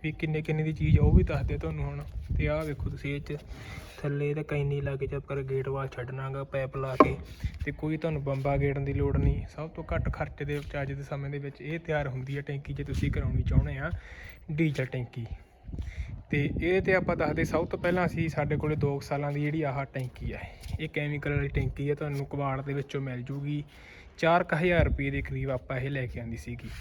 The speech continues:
ਅੱਜ ਤੋਂ ਦੋ ਸਾਲ ਪਹਿਲਾਂ, ਹੁਣ ਹੋ ਸਕਦਾ ਪੰਜ ਸੱਤ ਸੌ ਰੁਪਏ ਵੱਧ ਗਈ ਹੋਵੇ।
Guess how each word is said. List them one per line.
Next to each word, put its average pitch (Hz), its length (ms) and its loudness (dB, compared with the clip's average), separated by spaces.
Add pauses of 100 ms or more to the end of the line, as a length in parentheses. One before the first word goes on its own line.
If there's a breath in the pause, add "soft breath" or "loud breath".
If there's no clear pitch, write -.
(460 loud breath)
ਅੱਜ 135 120 0
ਤੋਂ 143 100 -2
ਦੋ 135 200 -2
ਸਾਲ 139 220 -2
ਪਹਿਲਾਂ, 147 280 0
ਹੁਣ 143 180 0
ਹੋ 139 160 0
ਸਕਦਾ 139 240 -2
ਪੰਜ 135 220 -2
ਸੱਤ 135 180 2
ਸੌ - 220 4
ਰੁਪਏ - 180 2
ਵੱਧ - 220 -2
ਗਈ 165 120 0
ਹੋਵੇ। 143 320 0